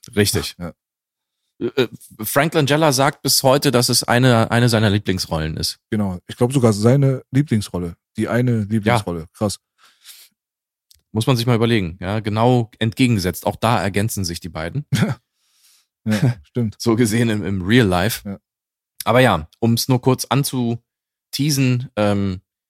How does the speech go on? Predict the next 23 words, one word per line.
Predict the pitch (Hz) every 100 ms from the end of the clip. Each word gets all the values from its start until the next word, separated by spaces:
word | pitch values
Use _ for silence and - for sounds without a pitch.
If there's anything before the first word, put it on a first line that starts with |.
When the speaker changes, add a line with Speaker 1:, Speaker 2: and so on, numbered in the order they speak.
| _ -
Speaker 1:
He-Man, | 143 139 123 123
also | 104
es | -
sollte | - 127 -
auch, | 185 - -
der | 110
zweite | - 113 117
Teil | 123
sollte | 107 107 107
tatsächlich | 113 - 110 101 98
auch | 107 - -
auf | 107 113
der | 104
Erde | 82 92
spielen. | 98 107 117 185 - _ -
Speaker 2:
Mhm. | 101 95 95 - _ _ -
Speaker 1:
Ähm, | 110 107 104 101 - -
He-Man | 127 135 117
sollte | 107 110 120
irgendwie | 113 113 120 -
ein | 98
Footballer | - 185 - 113 87 87
sein, | 90 85 113 175